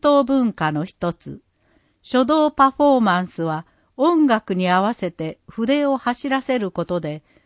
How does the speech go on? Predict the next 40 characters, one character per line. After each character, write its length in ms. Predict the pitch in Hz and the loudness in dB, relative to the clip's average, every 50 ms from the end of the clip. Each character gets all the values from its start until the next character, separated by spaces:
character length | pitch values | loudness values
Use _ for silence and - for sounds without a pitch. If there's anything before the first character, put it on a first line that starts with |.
| _ _ _ - | _ _ _ -6
た 120 | 202 202 | -4 -4
ち 160 | 202 - 294 | -4 -2 0
ま 180 | 269 262 254 254 | 2 2 2 0
ち 280 | - - 247 240 - - | -2 -6 -8 -8 -8 -10
静 320 | - - 339 339 320 294 | -8 -4 -2 -2 -2 -2
か 160 | 262 - 202 185 | -2 -2 -2 -2
ら 160 | 180 175 170 | -2 -4 -4
動 360 | 165 175 254 311 294 262 226 | -2 0 2 2 2 2 0
に 200 | 185 165 170 170 - | 0 -2 -4 -6 -4
変 140 | - 202 190 | -2 0 0
わ 120 | 240 247 | 2 2
る 140 | 247 262 254 | 0 0 0
の 160 | 240 202 165 | 0 -2 -2
が 180 | 143 147 143 - - | -4 -6 -8 -8 -6
魅 160 | 160 156 160 | -4 -4 -2
力 320 | 156 185 185 175 - 175 156 | 0 0 -2 -2 -4 -6 -6
で 160 | 160 151 147 | -6 -6 -8
す。 260 | - - _ _ _ _ _ _ _ _ _ _ _ _ _ _ _ _ _ _ _ | -10 -14 _ _ _ _ _ _ _ _ _ _ _ _ _ _ _ _ _ _ _
市 260 | _ - - - 339 | _ -18 -10 -6 -2
内 300 | 359 330 294 262 233 202 | 0 2 2 2 0 -2
で 280 | 170 165 160 160 - - _ | -4 -6 -8 -8 -10 -14 _
書 260 | - - 233 226 240 | -10 -4 -2 -2 -2
道 260 | 233 311 320 311 311 302 | 0 0 0 0 -2 -2
パ 220 | - 285 269 269 | -2 -2 -2 -2
フ 120 | - - | -2 -2
ォ 140 | 320 320 294 | 0 0 2
ー 40 | 277 | 2
マ 240 | 247 214 196 185 185 | 2 2 0 0 -2
ン 40 | 190 | -6
ス 160 | - - 180 | -8 -6 -4
を 200 | 170 165 165 180 | -2 -2 -2 -4
行 160 | - - 214 | -4 -4 -4
っ 260 | 214 202 202 214 214 | -2 -2 -2 -4 -6
て 260 | _ _ _ 208 196 | _ _ _ -8 -8
い 100 | 202 202 | -6 -6
る 200 | 185 190 190 190 - | -8 -8 -10 -10 -12
書 240 | - - 208 196 202 | -12 -8 -6 -4 -2
道 280 | 208 262 269 262 254 262 | -2 -2 0 0 -2 -4
教 340 | - - 233 214 196 175 | -4 -4 -2 0 0 -2
室、 420 | 170 - - _ - 151 143 135 | -4 -6 -14 _ -14 -12 -12 -12